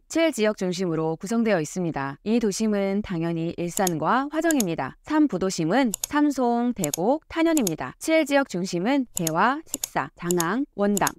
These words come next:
덕은, 관산, 고양입니다. 우리가 주목해야 할 건 역시 두 개의 도심 거점이겠죠? 가장 중요한 두 도심을 이어보면 역시 가로축으로 연결되면서 파주에서 서울까지 이어지게 됩니다. 이는 자유로와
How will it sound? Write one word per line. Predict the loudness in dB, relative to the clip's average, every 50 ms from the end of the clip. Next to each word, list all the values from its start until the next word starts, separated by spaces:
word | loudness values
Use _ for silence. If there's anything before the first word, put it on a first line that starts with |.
| _ _
덕은, | -2 -2 0 2 2 2 2 0 -2 -2
관산, | -2 -2 -2 -2 -2 -2 0 2 2 2 0 0
고양입니다. | 0 2 2 4 2 2 2 0 0 0 -2 -2 -2 -2 -2
우리가 | 0 2 2 2 0
주목해야 | 0 -2 -2 -2 -2 0 0 0 0
할 | -2 -2 -4 _
건 | -4 -2 -2 -2 -2 -4 -4 -4
역시 | -6 -6 -8 -10 -8 -6 -6 -6 -6 -6 _
두 | -4 -2 0
개의 | 2 2 2 0
도심 | 0 -2 -2 0 0
거점이겠죠? | -2 0 0 -2 -2 -2 -2 -4 -4 _ 0 0 0 0 -4 _ _ _ -10 -4
가장 | -2 0 2 2 2 2
중요한 | 0 0 0 0 2 2 2 0 0 -2
두 | -2 -2
도심을 | -2 -2 -2 -2 -2 0 0 0 0
이어보면 | 0 0 -2 -2 -4 -2 2 2 2 2 0 -2 -8 _ _ _ _ _ -2
역시 | -2 -2 -2 -2 0 2 2 2 0
가로축으로 | 2 2 2 2 0 0 -2 0 2 2 4 4
연결되면서 | 2 2 2 0 0 0 0 0 0 -2 -2 -2 -2 -2 -2 -4 -6 -12 _ _ _ -2 2
파주에서 | 2 4 4 4 4 2 2 2 2 2 2 2
서울까지 | 0 0 -2 -2 -2 -4 -4 -2 0 0 0 0 0
이어지게 | -2 -2 0 0 0 0 -2 0
됩니다. | -2 -2 -2 -2 -4 -4 -8 -6 -2
이는 | 0 0 2 2 2 2 2 2 0 0 -2
자유로와 | -2 0 0 2 2 0 0 0 0 0 -2 -2 -4